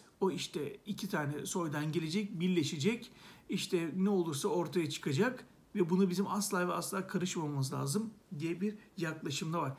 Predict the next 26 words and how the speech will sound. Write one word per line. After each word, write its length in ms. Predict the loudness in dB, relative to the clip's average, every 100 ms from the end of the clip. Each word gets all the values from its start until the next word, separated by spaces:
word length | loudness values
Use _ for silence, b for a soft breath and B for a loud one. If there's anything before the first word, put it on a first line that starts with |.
| B
Ha, 120 | -2
ben 180 | 2 4
bunun 220 | 4 4
neresindeyim? 540 | 4 4 2 -2 -2 -2 B B B -6
Ee, 340 | 0 2 2 0 -4 -12 -20 -18
şimdi 260 | -8 -2 0
şöyle, 240 | 4 4 4 0
e, 240 | 0 0 0 0 -2 -4 -8 -14 -18 -20 _ -20
hamilelikte 640 | -4 2 4 4 2 0 2
bazı 260 | 2 2
testler 340 | -2 -4 -2 -2
yapılıyor, 280 | -2 -6 -6
işte 180 | -6
tarama 300 | -6 -6 -4
testleri 360 | -4 -6 -4 -4
vesaire, 320 | -4 -2 0
orada 240 | 0 2 0
sorunlar 400 | 0 -2 -2 -2
ortaya 320 | -4 -6 -10
çıkıyor. 240 | -6 -6
Şu 140 | -4 -2
anda 220 | -4 -2
Down 320 | -2 -2 -4
sendromunu 400 | -4 -4 -4 -4
vesaire 320 | -4 -4 -2
orada 320 | -2 -2 -4